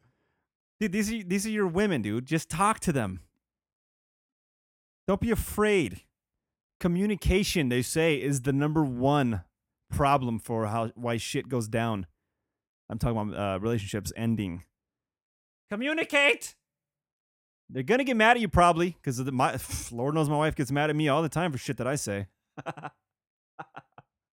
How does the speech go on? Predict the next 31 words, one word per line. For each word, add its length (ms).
But, 280
uh, 300
you'll 120
have 160
a 60
healthier, 560
stronger 520
<laughs> 100
relationship. 640
Or 160
it'll 160
end. 380
What 120
the 60
fuck? 260
And 120
then 240
you 120
can, 200
uh, 200
start 260
with 100
a 40
new 160
one 260
and 380
just 180
tell 140
like 180
it 60
is. 280